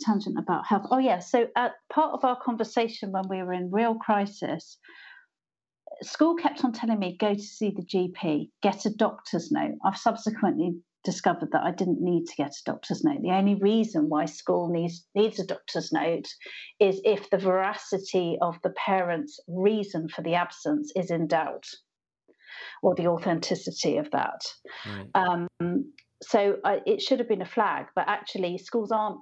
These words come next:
Speaker 1: uh, you know, G P, the B M A has, has complained that G Ps are not there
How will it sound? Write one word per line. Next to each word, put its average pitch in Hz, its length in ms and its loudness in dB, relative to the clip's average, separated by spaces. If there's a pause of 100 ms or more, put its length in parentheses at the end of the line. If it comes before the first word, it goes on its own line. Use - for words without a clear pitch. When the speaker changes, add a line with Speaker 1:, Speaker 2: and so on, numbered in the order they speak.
Speaker 1:
uh, 214 140 2
you 214 120 -2
know, 185 100 2
G 233 220 0
P, 226 260 0
the 202 60 2
B 233 180 4
M 196 140 2
A 190 220 0
has, 180 380 -4
has 180 420 -2
complained 190 760 -2
that 143 160 0
G 190 260 0
Ps 180 200 0
are 180 80 2
not 185 240 2
there 180 200 4